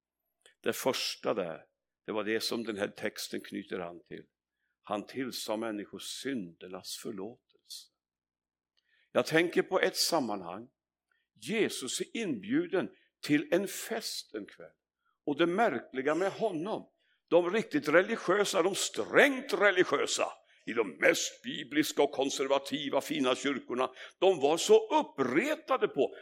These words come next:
att han var som vanligt folk. Han gick inte runt med någon rundkrag och, och liksom var på ett annorlunda sätt. Han var mitt ibland människorna. Tackade ja till fester och inbjudningar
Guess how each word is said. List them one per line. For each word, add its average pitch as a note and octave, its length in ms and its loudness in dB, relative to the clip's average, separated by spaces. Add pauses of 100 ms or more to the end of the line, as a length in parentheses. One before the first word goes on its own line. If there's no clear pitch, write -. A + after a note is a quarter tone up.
att - 180 -4
han G#3 180 2
var F3 160 6
som F#4 240 4
vanligt G#3+ 480 4
folk. - 640 2 (840)
Han F3+ 180 4
gick A3 200 0
inte B3+ 240 6
runt G#3+ 360 6
med F#3+ 80 6
någon F#3+ 180 6
rundkrag E3+ 600 4
och, F3 220 4 (100)
och E3 140 6
liksom E3 520 2 (300)
var D#3+ 140 8
på D#3+ 140 -4
ett F3+ 60 2
annorlunda D3 580 4
sätt. C3 300 0 (300)
Han E3 180 0
var F#3 160 4
mitt F#3 360 -4
ibland F3 280 2
människorna. D#3 720 -2 (300)
Tackade - 520 2
ja F3 400 4 (160)
till E3 160 4
fester - 560 2
och E3+ 60 2
inbjudningar C#3 760 -2